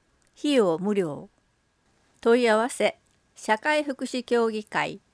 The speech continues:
八七四一零八二。野崎参り公園。電話、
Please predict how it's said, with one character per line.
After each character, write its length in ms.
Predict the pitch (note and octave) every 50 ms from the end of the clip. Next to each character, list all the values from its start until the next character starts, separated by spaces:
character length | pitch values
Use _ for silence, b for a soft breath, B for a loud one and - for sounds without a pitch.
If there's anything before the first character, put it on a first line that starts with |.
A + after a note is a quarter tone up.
| _ _ _ _ _ _ _ _ _ _ _ _ _ _ _ _ _ _ _ _ _
八 300 | - A3 B3 - - C#4
七 280 | D4 D4 C4+ A#3+ A3
四 360 | G3+ G3 F3+ D#3+ D3 C#3 F3 - _ _ _ _
一 240 | - A3+ - - C4+
零 240 | C#4+ C#4+ A#3 A#3+ D#4
八 400 | - - - E3+ - - A#3 A3+
二。 320 | A3+ A3+ G3 D3 B2+ - _ _ _ _ _ _ _ _ _ _ _ _ _ _ _ _ _ _ _ _ _ _
野 120 | A3 A3 A3+
崎 300 | D#4+ D#4+ D#4 - D4+ D4
参 200 | D4 C#4+ C#4+ C#4+
り 140 | C#4 C4+
公 300 | C4 - - A#3+ A3 G3
園。 240 | F3 D3+ D3+ C#3 - - _ _ _ _ _ _ _ _ _ _ _ _ _ _
電 300 | - G#3+ A#3 B3 C4 C4
話、 240 | A#3 A3 G#3+ G3+ -